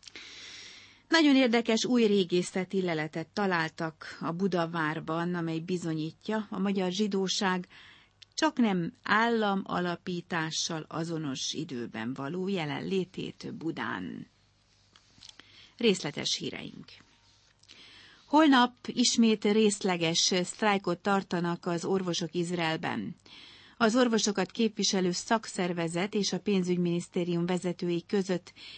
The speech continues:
intenzív tárgyalások folynak, a vita továbbra is a bérezés, a béremelés nagyságrendjéről folyik. A különböző egészségügyi intézmények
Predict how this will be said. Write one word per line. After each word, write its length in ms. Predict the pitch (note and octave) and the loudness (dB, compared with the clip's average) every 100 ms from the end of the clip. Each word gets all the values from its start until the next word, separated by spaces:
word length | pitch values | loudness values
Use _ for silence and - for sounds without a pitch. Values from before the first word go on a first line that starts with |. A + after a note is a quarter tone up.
| - | 0
intenzív 580 | C#4 C4+ B3 G3+ F#3+ F#3 | 4 6 6 4 4 2
tárgyalások 920 | - G#3 G3+ F#3+ F#3 E3+ - F3 - | 2 2 2 2 2 2 0 -4 -8
folynak, 560 | - B3 A#3+ F#3+ F3 - - - - | -2 2 4 4 0 -8 -20 -20 -8
a 320 | - G#3 F#3+ F#3+ | 2 4 4 4
vita 420 | G#3 A#3 G3+ F3+ | 0 0 0 0
továbbra 560 | - G#3+ G3 F3 F3+ | 2 4 4 2 0
is 240 | E3 E3+ - | -2 -2 -2
a 60 | |
bérezés, 760 | D3+ G#3 A#3 F3 E3+ D#3+ D#3+ - | -2 2 2 2 0 -2 0 -2
a 160 | C#3+ D#3 | -4 -4
béremelés 1000 | F3+ F#3+ F#3 F3 E3+ D#3+ D3+ D3+ - A#2 | 2 2 4 2 0 -2 -2 -2 -2 -4
nagyságrendjéről 1500 | C3+ D#3 E3 - E3+ D3+ C3+ D#3 E3 D#3+ D#3+ C#3+ D3+ C3 A#2+ | -4 -4 -6 -6 -4 -4 -6 -4 -4 -4 -6 -6 -4 -4 -6
folyik. 600 | - - F3+ F3 D3 - _ _ - - - - - - _ _ _ _ _ _ _ _ - | -8 -4 -2 -2 -6 -12 _ _ -18 -16 -18 -18 -20 -20 _ _ _ _ _ _ _ _ 0
A 260 | A3 G#3+ G#3+ - - | 4 4 4 -2 -4
különböző 540 | - C4 G#3+ F#3 F3+ F3+ | 4 6 6 4 2 2
egészségügyi 960 | F#3+ F#3 E3+ - F3 F3 E3+ E3 E3 - | 0 2 0 0 -2 -4 -4 -4 -6 2
intézmények 1000 | A3+ A3+ A3 F#3+ F3+ F3 E3+ E3 D#3+ | 4 4 4 0 2 -2 -2 -2 -4